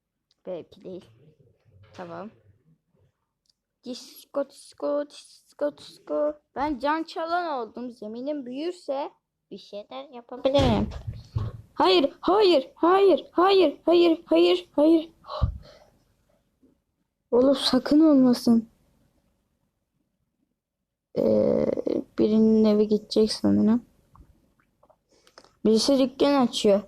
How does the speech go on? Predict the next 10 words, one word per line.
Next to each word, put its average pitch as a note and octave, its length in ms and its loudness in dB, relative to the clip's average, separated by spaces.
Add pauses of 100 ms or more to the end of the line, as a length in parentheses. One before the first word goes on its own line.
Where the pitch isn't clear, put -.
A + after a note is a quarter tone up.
Ben, B3+ 260 2 (180)
ben. B3+ 260 2 (880)
Ben D#4+ 320 2
açıyorum A3 500 0
dükkan. G#3+ 500 -2 (360)
Dükkanı C#4+ 460 0
açan E4 400 2
benim. E4+ 360 2 (1200)
Aşağı D#4 560 2
uçan E4+ 460 0